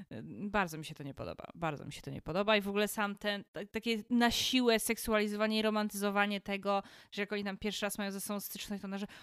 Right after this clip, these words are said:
"o, będę udawała teraz, że cię całuję" i tak dalej. Mówię, "What the fuck? Stop it now". Także przechodząc do rzeczy bardziej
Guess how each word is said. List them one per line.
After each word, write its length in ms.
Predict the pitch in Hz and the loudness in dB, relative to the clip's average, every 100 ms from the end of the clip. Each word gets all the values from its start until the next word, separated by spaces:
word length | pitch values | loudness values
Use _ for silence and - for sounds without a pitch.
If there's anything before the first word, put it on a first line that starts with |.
| - | -2
"o, 80 | |
będę 240 | - 208 214 | 4 8 8
udawała 320 | 208 196 202 | 8 4 2
teraz, 260 | - 208 180 | 0 0 0
że 100 | 190 | -2
cię 140 | - | -2
całuję" 760 | - 214 196 202 208 180 175 160 - | 0 2 2 2 0 0 0 -2 -6
i 200 | 196 190 | -8 -6
tak 120 | 190 | -8
dalej. 140 | 165 | -8
Mówię, 160 | 185 185 - _ - 190 | -6 -8 -10 _ -16 -10
"What 200 | 202 - | -8 -8
the 80 | 175 | -10
fuck? 460 | - 147 151 - - - | -10 -10 -10 -14 -20 -18
Stop 360 | - - 190 - | -10 -2 0 -2
it 160 | - - | -6 -4
now". 180 | 147 - - - - - - 240 233 - - | -4 -4 -10 -20 -20 -18 -18 -18 -16 -10 -2
Także 260 | 208 214 | 0 0
przechodząc 420 | - 214 233 233 | 0 0 0 2
do 60 | 220 | 0
rzeczy 220 | 220 226 | 0 0
bardziej 440 | 202 196 180 180 | 2 2 2 2